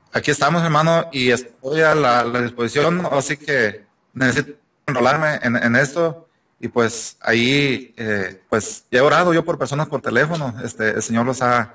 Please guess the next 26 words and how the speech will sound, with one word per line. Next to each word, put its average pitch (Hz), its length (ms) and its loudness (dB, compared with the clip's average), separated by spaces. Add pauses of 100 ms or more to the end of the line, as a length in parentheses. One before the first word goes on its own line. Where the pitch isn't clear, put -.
(260)
hace 113 240 -2
tiempo 127 320 -2
oré 123 160 2
por 123 140 -2
una 127 160 -2
joven, 127 340 2
Maraí 113 360 2
Hernández, 120 440 -2
de, 110 220 -4
de 104 220 -4
la 107 120 -2
ciudad 110 160 2
de 113 40 0
Monterrey, 117 500 0
me 120 100 -2
habló. 120 400 0 (280)
Esta - 100 -18
es 107 160 -14
una 120 100 2
persona 120 320 -2
que 120 80 -8
estaba 117 220 -2
en 117 60 0
silla 120 220 -4
de 120 120 -2
ruedas 117 540 0